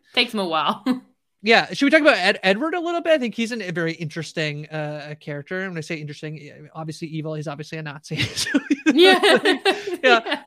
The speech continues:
Speaker 2: Uh, his story basically, like,
Speaker 1: Yeah.
Speaker 2: the, you know, I think it's episode three that we sort of get the idea, 'cause it's the episode where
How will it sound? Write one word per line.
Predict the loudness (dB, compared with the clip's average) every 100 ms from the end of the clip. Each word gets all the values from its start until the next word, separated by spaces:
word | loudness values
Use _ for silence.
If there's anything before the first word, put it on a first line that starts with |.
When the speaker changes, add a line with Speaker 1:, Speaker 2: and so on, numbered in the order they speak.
| -2
Speaker 2:
Uh, | 2 4 2
his | 0
story | -2 -4 0
basically, | -2 -2 -6 -4 -2
like, | 0 -2
Speaker 1:
Yeah. | -2
Speaker 2:
the, | -4 -2 -4
you | -4
know, | -6
I | -6
think | -8 -10
it's | -8
episode | -8 -8 -6 -6 -6
three | -6 -2
that | -2
we | -2
sort | -6 -8
of | -8
get | -10 -12
the | -12
idea, | -12 -14 -10
'cause | -8
it's | -8 -8
the | -8
episode | -8 -10 -12
where | -10 -14